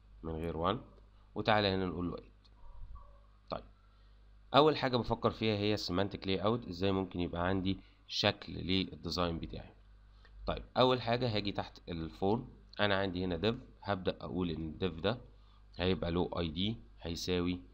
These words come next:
مين، وده المين، آه، آه،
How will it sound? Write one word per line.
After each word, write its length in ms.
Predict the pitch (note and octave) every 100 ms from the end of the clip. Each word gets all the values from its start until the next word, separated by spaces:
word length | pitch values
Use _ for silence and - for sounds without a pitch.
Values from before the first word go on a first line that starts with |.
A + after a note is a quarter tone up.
| - -
مين، 420 | E2 F#2 A2 C3+ - - -
وده 360 | E2+ F2 G2 F#2 - - -
المين، 460 | E2+ E2+ F#2 F2 D#2 - - - -
آه، 560 | E2+ E2 D#2+ D#2+ D2+ D2+
آه، 540 | D#2 D#2 D#2 D#2 D2+